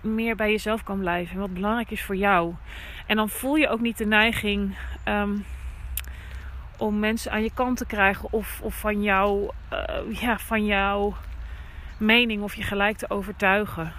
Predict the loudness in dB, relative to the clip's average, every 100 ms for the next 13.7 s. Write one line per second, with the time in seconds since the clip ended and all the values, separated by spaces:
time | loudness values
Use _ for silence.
0 | -8 -2 0 0 0 -2 -4 -10 -14 -14
1 | -12 -14 -12 -8 -8 -6 4 4 4 6
2 | 6 6 0 2 2 4 2 0 -2 2
3 | 4 6 6 6 2 0 0 -4 -14 -14
4 | -12 -12 -12 -14 -12 -12 -12 -14 -6 2
5 | 2 2 2 2 4 2 0 -8 -8 -2
6 | 2 4 4 2 -2 -4 -6 -8 0 0
7 | 0 0 0 0 0 2 4 4 2 -4
8 | -2 -2 -2 -2 -4 -2 0 2 2 2
9 | -2 -8 -14 -14 -14 -2 6 8 6 0
10 | -2 0 0 2 0 -2 -2 0 0 0
11 | 0 2 0 0 -2 -4 -4 -4 -6 -6
12 | -2 0 0 -2 -4 -10 -10 2 4 4
13 | 2 0 0 -4 -4 -6